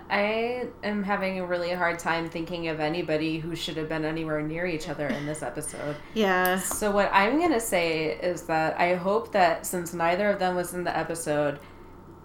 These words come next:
Speaker 1: Bonnie and Caroline are off having a little fling somewhere <laughs> during this whole situation.
Speaker 2: That's good.
Speaker 1: Like, it would be a weird couple. Under normal,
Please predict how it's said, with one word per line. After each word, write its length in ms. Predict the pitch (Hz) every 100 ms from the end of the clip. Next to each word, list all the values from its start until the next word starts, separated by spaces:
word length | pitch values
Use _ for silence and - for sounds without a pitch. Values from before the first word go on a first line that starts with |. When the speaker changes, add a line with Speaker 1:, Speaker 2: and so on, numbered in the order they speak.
| - -
Speaker 1:
Bonnie 280 | 180 185 202
and 140 | 202
Caroline 460 | 202 185 170 165 160
are 100 | 156
off 240 | 156 156
having 340 | 165 156 151 151
a 80 | 151
little 200 | 151 151
fling 500 | 156 156 - 151 143 -
somewhere 560 | - 165 147 143 - - - - -
<laughs> 60 | 269 - - - 294 202
during 300 | 254 214 208
this 200 | 226 -
whole 180 | 233 208
situation. 720 | 214 208 190 165 160 - - -
Speaker 2:
That's 400 | 294 247 226 -
good. 420 | 214 190 - 302 196
Speaker 1:
Like, 160 | 190
it 60 | 208
would 120 | 226
be 80 | 277
a 60 | 302
weird 300 | 262 269 262
couple. 400 | 202 - 202 208
Under 300 | 196 196 196
normal, 400 | 190 196 226